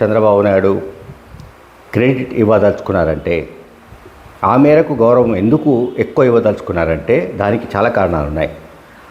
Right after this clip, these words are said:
రెండు వేల ఇరవై ఒకటిలో ఉమ్మడి కృష్ణా జిల్లా, ఆ, ఇప్పటం గ్రామంలో జనసేన పార్టీ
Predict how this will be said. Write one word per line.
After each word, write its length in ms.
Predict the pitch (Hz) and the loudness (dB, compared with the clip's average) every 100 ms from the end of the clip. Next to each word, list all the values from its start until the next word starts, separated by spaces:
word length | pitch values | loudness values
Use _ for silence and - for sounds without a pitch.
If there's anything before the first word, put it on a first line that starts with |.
| - - | -18 -4
రెండు 260 | 107 123 175 | 0 4 6
వేల 280 | 180 165 - | 6 2 0
ఇరవై 220 | 120 147 147 | 0 2 2
ఒకటిలో 640 | 113 143 139 110 131 151 - - - - - _ - | 2 -2 -4 0 0 -2 -10 -20 -20 -20 -20 _ -6
ఉమ్మడి 320 | 104 127 139 | -2 2 0
కృష్ణా 340 | 135 113 120 113 | 0 -2 0 0
జిల్లా, 440 | 101 101 113 123 - - - - - - - - - - - - | 0 2 0 -2 -10 -20 -20 -20 -20 -20 -20 -20 -20 -20 -14 -4
ఆ, 320 | 98 101 101 - - | 0 2 0 -2 -4
ఇప్పటం 440 | 131 175 131 90 73 - - - - - - - | -2 0 0 -2 -6 -14 -20 -20 -20 -20 -14 -4
గ్రామంలో 720 | 101 104 92 82 90 156 175 - - - - - - - - - - - - - - - - - - | 0 0 0 0 0 0 -2 -10 -20 -20 -20 -20 -20 -20 -20 -20 -20 -20 -20 -20 -18 -18 -18 -20 -8
జనసేన 380 | - 131 170 175 | 0 2 2 0
పార్టీ 560 | 156 110 127 - 135 | 0 0 -2 -2 -2